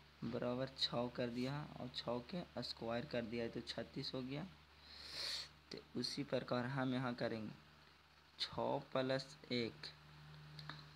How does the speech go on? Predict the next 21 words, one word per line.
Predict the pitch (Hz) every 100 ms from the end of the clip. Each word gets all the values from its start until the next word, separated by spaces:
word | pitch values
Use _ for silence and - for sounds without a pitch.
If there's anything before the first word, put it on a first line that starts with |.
| - - - - - - - -
छः | - 131 127
प्लस | 131 135 -
एक | 131 131 -
कितना | - 131 147
हो | 139
जाएगा, | 139 143
सात, | - 135 101 95 - -
और | -
सात | - - 120 123 -
के |
हम | 139 131 123
स्क्वायर | - - 110 110 -
कर | 104 107
देंगे | 113 - - - - - - - - - - - -
तो | - -
कितना | 120 131
हो | 135
जाएगा | 131 131 131
दोस्तों, | 131 135 - 135
यहाँ | 147 147 - -
उनचास, | 117 120 - 101 - -